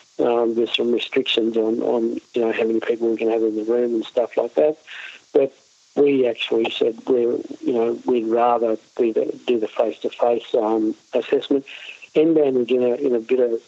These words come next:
a better position at the moment, I think, because, you know, um, Queensland and, and northern New South Wales are, um,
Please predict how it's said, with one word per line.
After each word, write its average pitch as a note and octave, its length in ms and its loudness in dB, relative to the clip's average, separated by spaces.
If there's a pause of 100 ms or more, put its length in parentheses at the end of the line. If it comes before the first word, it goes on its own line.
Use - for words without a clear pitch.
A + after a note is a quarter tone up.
a A#2 120 0
better B2+ 220 2
position A#2+ 540 0
at A2+ 100 -4
the A2+ 60 0
moment, C3+ 320 2
I - 100 -2
think, C#3 180 -2
because, B2 360 0 (440)
you C3 100 2
know, A#2+ 300 2 (200)
um, A#2 260 -2
Queensland A#2 640 0
and, A2+ 220 0
and A2+ 160 -2
northern A2+ 320 0
New A#2 100 0
South A#2+ 280 -2
Wales A#2+ 340 0
are, A2+ 180 0 (500)
um, A2+ 540 0